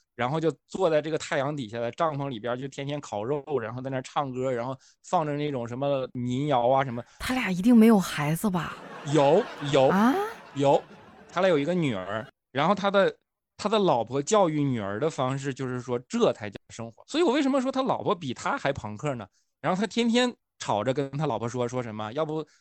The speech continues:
Speaker 1: 咱俩离婚试试啊？”
Speaker 2: 这男的脑子有泡是吧？<laughs> 多少有点大病啊。<laughs>
Speaker 1: 然后所有朋友都看不过去，说，“你老婆可能是世界上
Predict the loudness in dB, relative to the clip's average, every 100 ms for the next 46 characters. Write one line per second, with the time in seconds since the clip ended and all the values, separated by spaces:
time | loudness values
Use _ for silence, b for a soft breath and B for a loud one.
0 | _ -4 -2 -2 0 0 -2 -2 -4 -2
1 | -2 -4 0 2 4 2 0 2 2 4
2 | 4 4 2 0 6 8 8 6 2 2
3 | -2 -6 -10 -12 -14 -14 -14 -14 -14 -16
4 | -10 4 8 10 10 10 10 10 10 8
5 | 6 6 6 4 4 2 2 0 -8 -20
6 | -20 -10 0 4 4 0 2 4 6 4
7 | 0 0 0 0 -2 0 0 0 -4 -4
8 | 0 0 0 0 2 4 2 -2 -4 -4
9 | -6 -6 -2 -2 0 -2